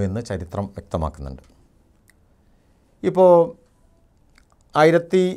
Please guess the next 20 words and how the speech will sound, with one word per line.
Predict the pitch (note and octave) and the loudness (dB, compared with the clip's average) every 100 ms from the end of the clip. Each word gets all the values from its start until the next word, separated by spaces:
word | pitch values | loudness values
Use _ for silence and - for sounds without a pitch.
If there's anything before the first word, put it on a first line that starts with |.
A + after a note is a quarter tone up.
| - _ _ E3 | -12 _ _ 0
എണ്ണൂറുകളിൽ | D3 E3 G3 G3+ G3+ F#3+ F3 | 2 4 6 8 8 8 6
നടന്ന, | C3 G#2 G#2 C3 _ _ _ _ _ _ _ _ _ _ _ _ _ _ _ _ - | 2 -2 -6 -10 _ _ _ _ _ _ _ _ _ _ _ _ _ _ _ _ -16
ആ, | A#2+ A#2 A2 C3+ | -12 -10 -10 -4
പൊ-, | C#3+ - - - - A#2+ | -4 -4 -8 -16 -12 -8
ഈ | C#3 B2+ B2 | -6 -4 0
ജന്മിത്ത | C3+ C#3+ C#3 C3 | 2 4 4 4
വിരുദ്ധ, | B2 B2 D#3+ - _ - | 2 2 0 -2 _ -6
ആ, | B2+ A#2+ | -2 0
അധിനിവേശ | B2 C#3 C#3+ C#3 - B2+ | 0 2 4 4 2 -2
വിരുദ്ധ | A#2+ G#2 - | -4 -6 -6
പോരാട്ടങ്ങൾ. | G#2+ D#2+ - C2+ - _ - | -6 -6 -10 -18 -20 _ -2
ഒരു | F#3+ | 0
ഉദാഹരണം, | G3 F#3 D3 G#2+ F2+ - - _ _ _ _ _ _ _ _ _ _ _ - C#3+ | 4 4 2 -4 -8 -16 -20 _ _ _ _ _ _ _ _ _ _ _ -2 2
എളമ്പലാശ്ശേരി | E3 F3+ F#3+ C#3 D#3+ C3 | 4 6 4 4 0 0
ഉണ്ണി | A2 G2+ | -2 -4
മൂസ | D#2+ - - _ _ _ _ - | -6 -10 -14 _ _ _ _ -6
അക്കാലത്തെ | A#2+ C3 A#2+ A#2 A#2 | 0 2 2 -2 -6
സമരങ്ങളിൽ | A#2 A#2 A#2 B2 B2+ | -6 -4 -4 -2 -4
ഏറ്റവും | B2+ D3+ D3+ - - | -2 -2 -2 -8 -4
മുന്നിൽ | D3+ F3 | 2 4